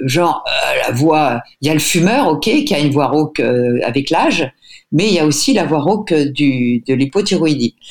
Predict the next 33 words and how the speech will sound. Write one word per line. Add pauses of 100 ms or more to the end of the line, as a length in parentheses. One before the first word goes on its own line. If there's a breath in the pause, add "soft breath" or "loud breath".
(360 loud breath)
Le
visage
est
boursouflé,
surtout,
vous
savez,
des,
des
poches
sous
les
yeux. (200 loud breath)
Ça,
c'est
vraiment
un
signe
d'hypothyroïdie. (720 loud breath)
Euh,
les
femmes
qui
ont
les
doigts
qui
gonflent
et
qui
arrivent
mal
à,